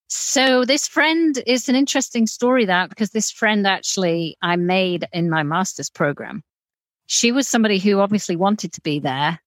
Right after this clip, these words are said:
And she and I used to get on discussion boards, and we pretty much paralleled our courses all the way through our master's program. And when we were in our, because we did R N to M S N, we were in our, as it were, undergraduate, and you have those lovely group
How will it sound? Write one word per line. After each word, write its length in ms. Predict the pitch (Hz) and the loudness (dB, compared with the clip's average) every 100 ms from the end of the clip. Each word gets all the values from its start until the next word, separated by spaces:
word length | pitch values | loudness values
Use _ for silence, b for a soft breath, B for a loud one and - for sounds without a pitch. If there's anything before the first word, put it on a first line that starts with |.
| - | -2
And 180 | 175 170 | 0 0
she 220 | - 220 | 2 2
and 100 | 196 | 2
I 120 | 170 | 0
used 240 | 170 180 - | 0 -4 -6
to 80 | |
get 120 | 180 175 | -2 -2
on 140 | 160 | -2
discussion 480 | 165 - 196 - 175 | -4 -6 -4 -2 0
boards, 280 | 156 151 160 | 0 -2 0
and 60 | |
we 100 | 170 | -2
pretty 220 | 165 214 | 0 0
much 240 | 233 202 - | 0 0 -6
paralleled 560 | - 175 175 170 170 | -4 0 2 2 0
our 160 | 160 147 | 0 -4
courses 560 | - 196 208 - 160 151 | -2 0 0 0 -2 0
all 120 | 156 | 0
the 60 | |
way 140 | 156 156 | 2 0
through 200 | - 156 | 0 0
our 60 | |
master's 380 | 147 165 - 160 | 2 0 -2 -8
program. 560 | - 160 147 147 139 151 _ _ _ _ 190 | -6 -2 -2 0 -2 -4 _ _ _ _ 0
And 120 | 190 | 2
when 140 | 220 | 4
we 140 | 240 240 | 4 4
were 80 | |
in 100 | 226 | 4
our, 320 | 196 180 170 165 | 4 2 2 -2
because 300 | - 185 226 | -6 -2 0
we 80 | 226 | 0
did 180 | 208 185 | 0 2
R 180 | 180 180 | 2 4
N 160 | 185 180 | 2 -2
to 140 | - | -6
M 140 | 190 | -2
S 180 | 196 - | -2 -2
N, 320 | 170 156 156 | -2 -2 -2
we 140 | 160 180 | 0 2
were 80 | 180 | 2
in 160 | 170 | 2
our, 240 | 165 156 151 | 4 2 2
as 160 | 156 160 | -2 -4
it 80 | 156 | 0
were, 100 | 160 | 0
undergraduate, 760 | 165 185 175 156 151 156 156 | 2 0 0 0 0 -2 -4
and 80 | - | -2
you 60 | 170 | -2
have 200 | 180 170 | 0 0
those 240 | 160 151 | -2 -4
lovely 300 | 156 160 175 | -10 -8 -8
group 360 | 160 - 185 | -4 0 0